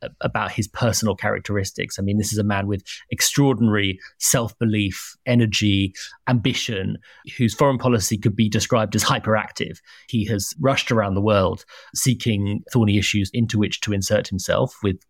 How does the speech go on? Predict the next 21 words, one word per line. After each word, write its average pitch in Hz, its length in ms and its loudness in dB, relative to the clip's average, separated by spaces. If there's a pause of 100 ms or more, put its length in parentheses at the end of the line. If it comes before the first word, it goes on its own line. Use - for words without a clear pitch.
greater 95 360 0
and 98 140 0
lesser 110 260 2
degrees 107 360 2
of 101 80 -2
success, 131 420 0
it's 87 140 -6
worth 101 160 2
saying. 101 300 -2 (440)
But 127 220 2
you 135 80 6
have 139 200 2
to 139 100 2
kind 131 200 0
of 110 80 -2 (220)
include 151 400 4
that 107 200 -2
in 117 120 6
any 107 180 4
description 107 600 -2
of, 104 220 0